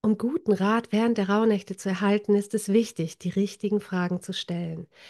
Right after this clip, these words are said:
Über diese Kunst sprechen wir etwas später noch. Vorher möchte ich dir noch eine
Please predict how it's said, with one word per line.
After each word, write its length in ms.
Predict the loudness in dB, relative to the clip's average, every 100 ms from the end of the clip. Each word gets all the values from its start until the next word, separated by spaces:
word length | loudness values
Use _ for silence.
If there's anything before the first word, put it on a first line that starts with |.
| -12
Über 180 | -2 -2
diese 380 | 0 -4 -2 -4
Kunst 640 | -4 0 4 2 0 -14 -20 _
sprechen 560 | -12 -4 -4 0 0
wir 400 | 2 2 2 0 -2
etwas 280 | -8 -4 -6
später 440 | 0 0 0 -2
noch. 300 | -2 -4 -6
Vorher 760 | -16 -2 0 0 0 0 -2 -2
möchte 380 | 0 0 -2 -6
ich 140 | -4
dir 100 | -2
noch 160 | -2 -2
eine 220 | -4